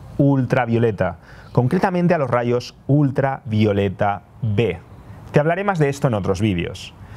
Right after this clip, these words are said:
El tema es que si en nuestra especie, de forma habitual, obtenemos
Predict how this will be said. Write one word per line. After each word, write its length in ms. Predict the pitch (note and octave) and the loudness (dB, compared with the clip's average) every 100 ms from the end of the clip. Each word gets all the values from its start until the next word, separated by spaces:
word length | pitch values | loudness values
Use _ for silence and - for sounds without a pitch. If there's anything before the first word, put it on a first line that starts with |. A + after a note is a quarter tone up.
| - - | -16 -2
El 140 | C#3+ | 0
tema 280 | A3+ C4+ G#3+ | 2 0 -2
es 360 | A#3 B3 - - - - - - - | -4 -6 -8 -4 -4 -2 -4 -2 0
que 160 | E3 | 0
si 400 | - - D#3+ D#3+ - - | 2 6 6 4 -2 0
en 140 | D3 | 2
nuestra 260 | D3+ D3+ D#3+ | 2 2 0
especie, 600 | D3+ - G#3 - F#2 F2+ - - - | 0 -2 -4 0 0 0 -2 -2 2
de 100 | G#2+ | 2
forma 320 | G2+ C#3 D#3+ D#3+ | 4 2 2 0
habitual, 480 | D3+ C3+ C#3 C#3+ | 0 0 0 2
obtenemos 760 | C3 A2+ B2 C3 C3 B2+ - - | 0 -2 -2 0 -2 -4 -6 -16